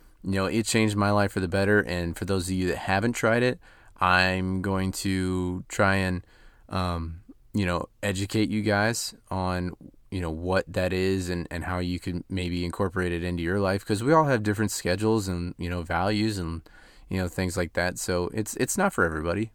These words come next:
but, um, even if it's not for you, even if you figure out it's not for you, this podcast is still gonna be for you because,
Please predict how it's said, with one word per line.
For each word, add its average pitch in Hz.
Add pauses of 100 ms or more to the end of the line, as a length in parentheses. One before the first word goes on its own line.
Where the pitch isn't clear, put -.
(120)
but, 87 (440)
um, 95
even 143
if 123
it's 107
not 107
for 104
you, 110
even 107
if 95
you 98
figure 95
out 92
it's -
not 92
for 95
you, 95 (280)
this 113
podcast 143
is 95
still 104
gonna 101
be 95
for 98
you 98
because, 92